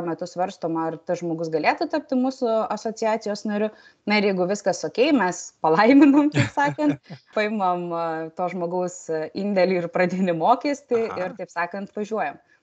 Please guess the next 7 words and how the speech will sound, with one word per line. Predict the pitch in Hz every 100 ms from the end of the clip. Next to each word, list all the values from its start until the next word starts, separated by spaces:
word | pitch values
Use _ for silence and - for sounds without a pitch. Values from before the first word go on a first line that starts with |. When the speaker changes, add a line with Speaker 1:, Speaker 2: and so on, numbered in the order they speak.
| _
Speaker 1:
Tai | 175
tas | 196 196
tiesiog | 175
Speaker 2:
Supratau. | 190 -
Speaker 1:
žmogus | 185 175 196 214 - - 190 180
gauna | 175 180 185 196 180
visą | 170 196 - 180 160